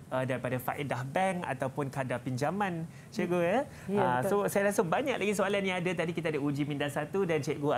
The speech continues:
Speaker 1: akan teruskan dengan uji minda dua. Baiklah, silakan, cikgu.
Speaker 2: Okey, terima kasih, Hanif. Okey, baik. Kita akan buat sama-sama, eh.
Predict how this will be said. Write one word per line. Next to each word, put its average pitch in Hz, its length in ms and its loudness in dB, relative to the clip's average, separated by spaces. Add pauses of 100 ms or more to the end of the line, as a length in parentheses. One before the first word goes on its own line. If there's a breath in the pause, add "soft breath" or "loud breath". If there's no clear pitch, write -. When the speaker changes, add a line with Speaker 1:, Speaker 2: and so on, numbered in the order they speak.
Speaker 1:
akan 135 240 -2 (160)
teruskan 233 320 2
dengan 180 160 -2
uji 170 160 2
minda 170 240 0
dua. 151 480 0
Baiklah, 160 320 0
silakan, 165 320 0
cikgu. 196 240 2
Speaker 2:
Okey, 175 160 -4
terima 202 160 -2
kasih, 226 720 2
Hanif. 214 640 2
Okey, 202 240 0
baik. 214 220 4 (340 loud breath)
Kita 339 160 2
akan 349 160 2
buat 277 160 2
sama-sama, 254 560 2
eh. 285 240 2